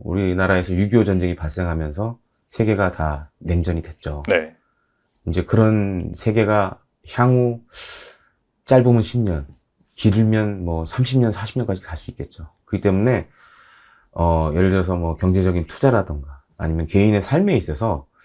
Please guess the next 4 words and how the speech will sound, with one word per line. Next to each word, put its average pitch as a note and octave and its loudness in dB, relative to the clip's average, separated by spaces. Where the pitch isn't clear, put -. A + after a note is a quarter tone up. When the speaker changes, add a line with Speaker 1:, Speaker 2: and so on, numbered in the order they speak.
Speaker 1:
안보가 C3 6
굉장히 F#2 -2
중요해지는 G2 -2
시기가 A#2+ -2